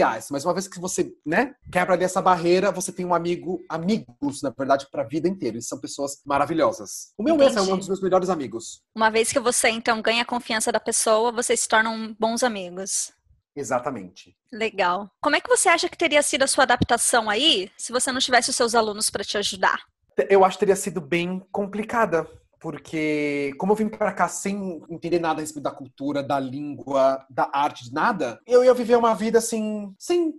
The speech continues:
Speaker 1: me importar com, a respeito do russo, sabe? A respeito,
Speaker 2: Uhum.
Speaker 1: a respeito da língua russa. Então, teria sido bem complicada.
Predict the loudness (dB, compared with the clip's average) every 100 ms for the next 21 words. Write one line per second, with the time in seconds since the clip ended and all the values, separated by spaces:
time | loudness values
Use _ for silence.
0 | -2 2 2 2 0 0 -4 -8 -8 -6
1 | -8 -10 -10 -8 -8 -12 -20 -4 -4 -4
2 | -6 -6 -6 -6 -6 -8 -2 2 4 2
3 | -2 0 0 0 0 0 -2 -12 -12 -14
4 | -10 -10 -2 -2 0 -2 0 0 -2 -6
5 | -4 -6 -6 -10 -2 0 2 -2